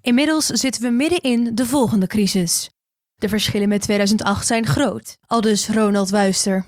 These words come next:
verantwoordelijk voor vermogensbeheer bij pensioenuitvoerder A P G. De kredietcrisis begon in Wall Street, de coronacrisis in Main Street, door een spectaculaire terugval in de consumentenbestedingen als gevolg van de lockdown.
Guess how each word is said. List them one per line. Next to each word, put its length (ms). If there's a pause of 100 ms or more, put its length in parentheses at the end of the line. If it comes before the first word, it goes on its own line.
(140)
verantwoordelijk 560
voor 280
vermogensbeheer 920
bij 180
pensioenuitvoerder 1040
A 120
P 100
G. 340 (920)
De 80
kredietcrisis 720
begon 440
in 240
Wall 240
Street, 680
de 120
coronacrisis 760
in 180
Main 220
Street, 540
door 160
een 80
spectaculaire 800
terugval 560
in 140
de 80
consumentenbestedingen 1200
als 140
gevolg 420
van 120
de 100
lockdown. 560